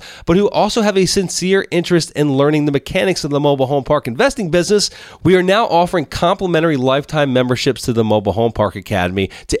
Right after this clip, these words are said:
anyone who decides to partner with us on deals. By doing this, we're allowing those who invest with us a first-hand experience of the internal workings of our business. So not only will you get to participate in deals with us, but you'll also have the opportunity to learn the exact systems and processes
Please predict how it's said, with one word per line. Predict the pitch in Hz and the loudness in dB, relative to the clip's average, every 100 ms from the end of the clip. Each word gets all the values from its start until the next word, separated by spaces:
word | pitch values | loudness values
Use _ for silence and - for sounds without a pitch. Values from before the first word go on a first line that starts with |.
| - | -2
anyone | 156 175 180 175 | 2 4 4 2
who | 147 | 0
decides | 156 - 117 113 117 | 0 0 0 0 0
to | - | -4
partner | 110 - 110 110 | -4 -2 0 -2
with | 104 | -2
us | 101 98 | -4 -4
on | 92 | -2
deals. | 123 117 71 - - _ | -2 -2 -4 -10 -14 _
By | 160 165 | 0 2
doing | 151 214 | 2 2
this, | 214 202 | 2 0
we're | 151 147 | 0 2
allowing | 208 202 196 151 | 2 2 2 0
those | 127 190 208 | 2 2 2
who | 214 208 | 0 -2
invest | 165 170 165 | 2 0 0
with | 165 | -2
us | 160 - - | -2 -2 -6
a | - | -6
first-hand | - 185 196 - 196 180 | -4 -2 0 0 0 -2
experience | 175 - 170 165 151 | -2 -2 0 0 0
of | 139 | 0
the | 143 | 2
internal | 131 - 180 190 165 | 0 -2 0 0 2
workings | 165 165 147 127 | 0 0 -2 0
of | 151 | 2
our | 175 | 2
business. | 143 202 135 - - - _ - - | 2 0 -2 -6 -10 -10 _ -20 -14
So | - 175 | -2 0
not | 190 262 | 2 2
only | 254 220 | 2 2
will | 202 | 2
you | 185 | 0
get | 147 185 | 0 -2
to | 190 | -2
participate | 185 - - - - 185 | -6 -6 -4 -4 -4 -4
in | 117 | -2
deals | 123 151 | 0 0
with | 127 107 | 0 0
us, | 104 | 0
but | - 156 | 0 0
you'll | 147 - | 0 -2
also | 180 208 202 | -4 -2 -2
have | 190 | -2
the | 175 - 147 | -4 -6 -4
opportunity | 160 180 175 160 147 139 | -2 -2 -4 -2 -2 -2
to | 143 | 0
learn | 143 139 | 0 2
the | |
exact | 135 117 151 214 - | 0 0 0 -2 -2
systems | - 226 - 240 214 | -2 -2 0 -2 0
and | 226 | -4
processes | - 190 185 185 143 - 127 | -2 0 0 0 -2 -2 -4